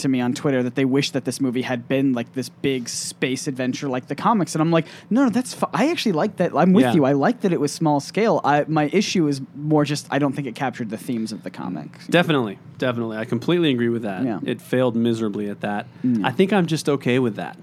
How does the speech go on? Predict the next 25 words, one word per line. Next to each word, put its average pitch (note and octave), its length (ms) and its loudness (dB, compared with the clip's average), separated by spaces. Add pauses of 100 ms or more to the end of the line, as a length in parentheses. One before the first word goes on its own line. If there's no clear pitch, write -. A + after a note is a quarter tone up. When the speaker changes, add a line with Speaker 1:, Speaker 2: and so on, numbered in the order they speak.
(120)
Speaker 1:
Yeah. C#3 240 0 (160)
Okay. C#4+ 160 2
Speaker 2:
You B2+ 40 6
know, C3+ 220 4
I'm C3 160 4
okay C#3+ 360 4
that C3 120 2
they A#2+ 120 4
gave B2 220 4
us B2 140 2
something A#2+ 380 -2
different. A#2+ 420 0 (340)
I C#3 120 6
went F3+ 180 8
into F#3 240 6
it C#3 100 0
thinking, C3 600 0 (120)
"I'm G#3+ 140 0
just C4+ 160 -2
gonna C#4 140 4
watch D3 300 2
this D3 140 -2
as C3 120 0
a A#2+ 40 0
movie, A#2 460 -2